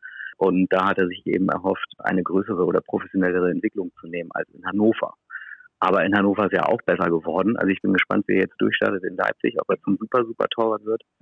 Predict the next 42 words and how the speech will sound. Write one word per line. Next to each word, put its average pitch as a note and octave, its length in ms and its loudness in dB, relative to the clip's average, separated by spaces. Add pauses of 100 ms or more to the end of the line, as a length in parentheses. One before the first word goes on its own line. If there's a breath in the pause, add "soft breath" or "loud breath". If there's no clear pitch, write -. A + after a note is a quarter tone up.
(380 loud breath)
Das F#2 160 0
klingt A#2 160 4
jetzt F#2+ 120 0
ein F#2+ 60 2
bisschen F#2+ 160 0
abfällig, - 360 0
ist G2 140 4
es F#2 60 -8
überhaupt F2+ 300 0
nicht. - 260 -4
Ich - 240 -4
mag F#2 300 2 (180)
und - 260 0
mochte G2+ 300 0
Domenico G2 420 0
total F#2 260 -2
gerne, F#2+ 280 2
ist - 80 -6
ein - 60 -2
offener F#2 340 0
Typ - 280 -2
und F2+ 340 0
hat - 160 -4
sich - 140 -2
wirklich G2+ 300 -4
in G2+ 100 2
den F#2+ 160 4
wenigen G#2 300 4
Jahren F2+ 220 2 (120)
zu G2+ 140 -2
dem G#2 300 4
Gesicht G2 380 0 (180)
der F2 240 -2
Recken F2+ 260 -2
entwickelt. E2 400 -2
Er F2 120 0
war F2+ 200 2
absoluter G2+ 560 0
Sympathieträger F#2 720 0
bei F2 140 2
den F2 140 0
Fans. F2+ 300 2